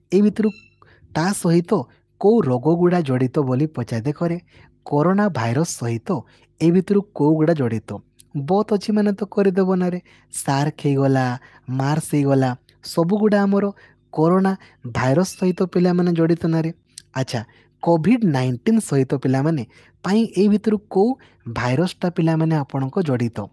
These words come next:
ଦେଖରେ, ୟେସ୍ ପିଲାମାନେ, କୋଭିଡ୍ ନାଇଣ୍ଟିନ୍ ଯେଉଁ ଆପଣଙ୍କର ପିଲାମାନେ ପୁରା ହଉଥିଲା ରେ, କୋଉ ଭାଇରସ୍ କହିଲ ଦେଖି?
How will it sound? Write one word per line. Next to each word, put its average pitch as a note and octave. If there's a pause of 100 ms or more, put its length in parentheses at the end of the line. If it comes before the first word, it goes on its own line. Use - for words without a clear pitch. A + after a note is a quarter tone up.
(260)
ଦେଖରେ, E3+ (300)
ୟେସ୍ E3+
ପିଲାମାନେ, E3 (360)
କୋଭିଡ୍ D3+
ନାଇଣ୍ଟିନ୍ B2+ (320)
ଯେଉଁ C#3+
ଆପଣଙ୍କର D#3+
ପିଲାମାନେ D#3+
ପୁରା D#3+
ହଉଥିଲା C#3+
ରେ, B2 (420)
କୋଉ E3+
ଭାଇରସ୍ D#3
କହିଲ D#3
ଦେଖି? D3+